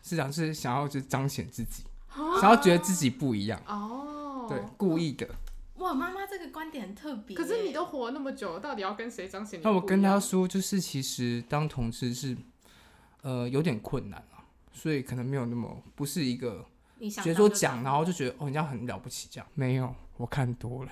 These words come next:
Speaker 3: <laughs>
Speaker 1: 他看多了，所以我想说，好吧，那你看多了，那，<laughs> 那就算了。
Speaker 2: 但你妈就是虽然这样讲，可是你要谈恋爱什么，她都不会去阻止你就对了。
Speaker 1: 就是我爸妈，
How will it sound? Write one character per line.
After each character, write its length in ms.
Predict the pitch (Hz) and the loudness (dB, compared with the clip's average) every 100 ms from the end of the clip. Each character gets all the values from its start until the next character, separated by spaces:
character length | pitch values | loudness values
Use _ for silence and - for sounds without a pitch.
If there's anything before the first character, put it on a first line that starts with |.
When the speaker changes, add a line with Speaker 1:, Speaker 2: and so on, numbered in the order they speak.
| - | -12
Speaker 3:
<laughs> 1300 | 254 262 381 381 403 440 339 - 339 - 294 262 - - | -8 0 10 12 12 12 12 12 10 8 0 -2 -6 4
Speaker 1:
他 160 | 247 226 | 8 8
看 320 | 233 202 180 | 10 10 10
多 320 | 175 156 143 | 8 8 8
了， 120 | 131 | 6
所 160 | 160 233 | 8 10
以 60 | |
我 80 | 220 | 10
想 100 | 180 | 8
说， 60 | 175 | 4
好 180 | 156 139 | 2 0
吧， 200 | 147 156 | 0 2
那 100 | 196 | 2
你 120 | 139 | 2
看 280 | - 175 143 | 4 4 4
多 260 | 156 147 135 | 0 0 2
了， 60 | |
那， 200 | 170 165 165 269 | 4 4 4 2
<laughs> 160 | 254 - | 0 0
那 80 | |
就 140 | 180 165 | 4 2
算 380 | - 175 135 156 | 4 6 8 8
了。 240 | 202 214 - - - | 6 4 -2 -20 -4
Speaker 2:
但 160 | 370 381 | 0 0
你 80 | 240 | 2
妈 160 | 240 | 0
就 100 | 233 | 0
是 180 | 254 214 | -4 -6
虽 200 | - 277 | -2 0
然 140 | 233 | 0
这 60 | 208 | 0
样 140 | 208 | -2
讲， 160 | 190 165 | -4 -8
可 80 | 170 | -8
是 120 | 214 | -8
你 80 | 175 | -6
要 120 | 175 | -6
谈 160 | 180 165 | -8 -12
恋 120 | 175 | -10
爱 60 | |
什 120 | 170 151 | -12 -14
么， 100 | 160 | -12
她 100 | 180 | -10
都 100 | 185 | -10
不 120 | - | -10
会 160 | 147 156 | -12 -12
去 220 | - 196 | -12 -12
阻 180 | 139 127 | -12 -18
止 200 | - 127 | -18 -18
你 80 | - | -20
就 120 | - | -20
对 140 | - - | -20 -20
了。 40 | - | -8
Speaker 1:
就 140 | 262 | -6
是 160 | 269 269 | 0 2
我 320 | 156 127 - _ _ _ _ _ - - - | 2 0 -6 _ _ _ _ _ -20 -20 -2
爸 200 | 214 180 | 0 2
妈， 400 | 170 165 170 | 2 2 2